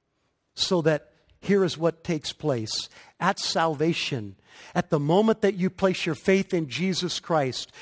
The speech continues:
there's a theological thing that takes place. The word that we use is regeneration. That in the process of salvation, the Spirit of God regenerates us.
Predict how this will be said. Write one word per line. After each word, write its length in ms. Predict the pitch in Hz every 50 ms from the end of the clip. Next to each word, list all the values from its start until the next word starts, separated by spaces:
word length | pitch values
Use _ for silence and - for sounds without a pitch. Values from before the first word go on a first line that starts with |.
| - - - - - -
there's 200 | - 180 160 -
a 60 | 151 143
theological 1040 | - - - 233 233 220 196 175 170 175 185 190 220 160 - 202 196 - 170 160
thing 320 | - - - 208 202 196 185
that 160 | 160 151 -
takes 260 | - 180 165 - -
place. 320 | - - 160 156 151 - -
The 120 | - 160
word 320 | 135 160 190 202 202 165 151
that 160 | 175 175 185
we 140 | 165 160 165
use 380 | 160 156 160 160 165 147 123
is 300 | 147 147 135 - - - - -
regeneration. 1200 | 151 143 160 185 196 165 131 120 175 185 180 165 151 151 160 160 160 - - - - 120 98 - _ _ _ _ _ - - - - - - -
That 200 | - 170 170 165 - -
in 240 | 247 214 214 208 190
the 80 | 170
process 580 | - - - 202 208 226 233 - - 220 - -
of 140 | 208 180 -
salvation, 680 | - - 190 165 175 160 175 185 190 - - 180 156 143
the 100 | 139 135
Spirit 480 | - - - - 208 214 226 233 220
of 160 | 220 208 165 147
God 260 | 160 160 160 165 143 - - - -
regenerates 960 | - 143 151 196 202 175 139 117 113 175 190 185 175 151 156 151 143 - -
us. 420 | 196 139 135 127 120 - - -